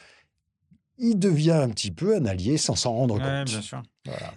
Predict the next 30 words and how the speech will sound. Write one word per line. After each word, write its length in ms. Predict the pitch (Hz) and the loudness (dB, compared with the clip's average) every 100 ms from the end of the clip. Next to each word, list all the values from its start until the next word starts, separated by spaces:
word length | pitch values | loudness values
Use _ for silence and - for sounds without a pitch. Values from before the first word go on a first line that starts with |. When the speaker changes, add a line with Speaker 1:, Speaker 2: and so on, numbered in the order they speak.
| 139 | -12
Speaker 2:
Et, 220 | 123 156 | -6 -2
et, 180 | 139 131 | 2 2
euh, 440 | 120 117 113 113 | 2 2 0 -2
je, 200 | 104 127 | -4 -8
je 80 | 113 | -8
t'ai 80 | 113 | -8
posé 160 | 123 | -4
la 80 | 123 | -4
question 280 | 107 117 135 | -4 -6 -4
du 140 | 110 | -6
parallèle 460 | 104 113 110 117 117 | -4 -2 -2 -2 -4
avec 200 | 101 95 | -6 -6
la 100 | 104 | -12
criminalité. 580 | - 101 104 104 107 160 | -10 -6 -4 -4 -6 -8
Est-ce 120 | 170 | -8
que 100 | 113 | -10
c'est 460 | 98 107 101 98 98 | -10 -8 -8 -8 -10
sur 200 | 101 101 | -12 -12
des, 240 | 98 98 | -10 -12
des, 200 | 92 98 | -12 -14
c'est 320 | 104 - - 101 | -16 -18 -12 -10
la 40 | |
même 120 | 98 | -8
chose ? 160 | 90 110 | -8 -2
Speaker 1:
Oui, 240 | 110 90 82 | 0 0 0
on 80 | 101 | -2
essaye 220 | 98 117 | 0 0
de 40 | 113 | 0
casser 280 | 110 - | -2 -2
de, 120 | 107 | -2